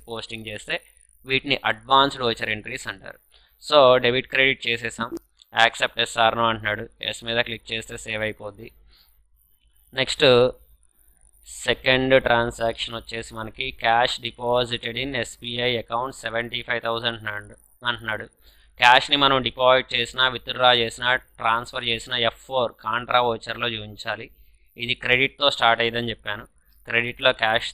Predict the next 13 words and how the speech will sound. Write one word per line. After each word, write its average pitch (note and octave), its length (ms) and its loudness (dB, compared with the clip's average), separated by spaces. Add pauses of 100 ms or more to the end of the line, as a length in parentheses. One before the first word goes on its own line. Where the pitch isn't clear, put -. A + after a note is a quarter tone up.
తీసుకోవాలి. A2 500 -4 (460)
సెవెంటీ B2+ 600 0
ఫైవ్ A#2+ 220 4
థౌజండ్ A#2 360 0
డిపాజిట్. A2+ 500 -2 (720)
ఎక్కడ - 220 0 (100)
డిపాజిట్ B2 440 4
చేస్తున్నాం A#2 360 -2
అంటే A2 160 -2 (120)
ఎస్ - 180 -8
బీ B2+ 80 -2 (100)
ఐ - 20 4 (100)
బ్యాంక్లో A2 340 0